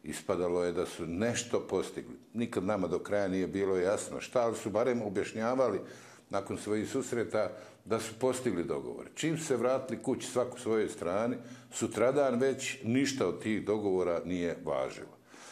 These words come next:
Ja mislim da je njima ključni izazov kojim bi trebali da se bave, prvo, opšta promjena slike o Bosni i Hercegovini.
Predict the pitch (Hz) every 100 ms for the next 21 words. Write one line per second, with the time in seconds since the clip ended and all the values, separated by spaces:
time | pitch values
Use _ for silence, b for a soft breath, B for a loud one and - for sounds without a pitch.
0 | B - 107 139 139 139 139 120 120 135
1 | 120 - 107 113 151 - - 85 76 69
2 | 90 87 98 98 117 117 113 95 92 92
3 | 90 - 113 131 104 73 - - 71 69
4 | 80 98 107 - B B B B _ -
5 | - - 98 - - 123 123 127 151 151
6 | - 131 110 95 - - 120 135 127 107
7 | 92 - 131 127 - 87 78 82 - 78
8 | 67 73 - 64 60 -